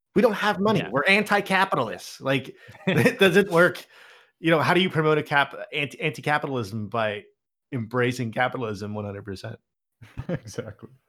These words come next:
Speaker 2: Don't know. I mean, we use ads, but, like, you know, it's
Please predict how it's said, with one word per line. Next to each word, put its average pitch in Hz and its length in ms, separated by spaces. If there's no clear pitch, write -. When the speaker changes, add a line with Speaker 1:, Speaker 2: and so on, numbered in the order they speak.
Speaker 2:
Don't 104 140
know. 90 120
I 135 80
mean, 151 280
we 127 160
use 143 220
ads, 104 420
but, - 320
like, 98 300
you 104 80
know, 95 180
it's - 420